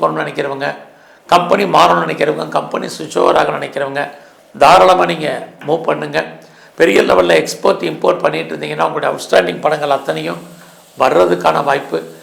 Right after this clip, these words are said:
யாரெல்லாம் அப்பாவுடைய அன்பு, ஆதரவை எதிர்பார்த்து காத்துட்ருக்கீங்களே, கிடைப்பதற்கான சூழ்நிலைகள் இது அத்தனையும் உங்களுக்கு இந்த மாதம் இருக்கு. So இந்த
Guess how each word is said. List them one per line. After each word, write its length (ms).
யாரெல்லாம் 440
அப்பாவுடைய 500
அன்பு, 220
ஆதரவை 360
எதிர்பார்த்து 360
காத்துட்ருக்கீங்களே, 760
கிடைப்பதற்கான 600
சூழ்நிலைகள் 440
இது 100
அத்தனையும் 560
உங்களுக்கு 380
இந்த 120
மாதம் 340
இருக்கு. 240
So 100
இந்த 140